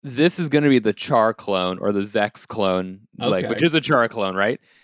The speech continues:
Speaker 2: Mm-hmm.
Speaker 1: But people are speculating that it's Soletta's mother who works on Earth calling
Speaker 2: Ooh.
Speaker 1: in. Maybe
Speaker 2: If they,
Speaker 1: she's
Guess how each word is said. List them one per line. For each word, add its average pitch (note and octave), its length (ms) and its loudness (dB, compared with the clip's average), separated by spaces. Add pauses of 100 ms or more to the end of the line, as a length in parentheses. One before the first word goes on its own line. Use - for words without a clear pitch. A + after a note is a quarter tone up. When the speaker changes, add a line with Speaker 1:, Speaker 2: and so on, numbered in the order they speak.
(100)
Speaker 2:
Mm-hmm. C#3 260 -12
Speaker 1:
But B2+ 180 0
people E3+ 400 4
are B2+ 200 2
speculating B2 880 0
that G#2 140 0
it's - 100 -10
Soletta's A#2 560 0
mother G#2 600 -2
who B2 120 0
works A#2 640 -2
on G#2+ 260 -6
Earth - 640 -4 (560)
calling A2 460 0
Speaker 2:
Ooh. F2+ 60 -8
Speaker 1:
in. E2+ 240 -12
Maybe A#2 200 -2
Speaker 2:
If A2 80 -10
they, F3 100 0
Speaker 1:
she's A#3+ 480 2